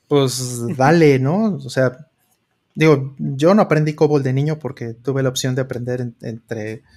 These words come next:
entre eso o ensamblador. <laughs>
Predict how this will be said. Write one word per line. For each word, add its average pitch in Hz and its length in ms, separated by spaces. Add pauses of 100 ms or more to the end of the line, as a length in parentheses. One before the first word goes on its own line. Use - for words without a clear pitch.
(440)
entre 127 320
eso 220 400 (460)
o 127 200
ensamblador. 131 880
<laughs> - 680